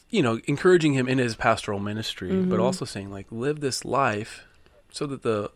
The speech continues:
Speaker 1: you know, your, your brothers and sisters, the other believers, will be able to emulate it.
Speaker 2: Mm.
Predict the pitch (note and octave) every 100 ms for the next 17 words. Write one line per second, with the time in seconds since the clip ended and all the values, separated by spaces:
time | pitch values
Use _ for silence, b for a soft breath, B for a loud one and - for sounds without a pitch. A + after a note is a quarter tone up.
0 | - _ - - - A2+ G#2 G#2 A2 G#2
1 | - G#2 G#2+ A2 G#2+ G2+ - - G#2+ G2+
2 | G#2+ G#2 G2+ G#2+ D3+ B2 G#2 A#2 A2 -
3 | A#2+ A2 - C3 A#2+ G2 G2 - - G3
4 | F#3+ F#3 F#3 F3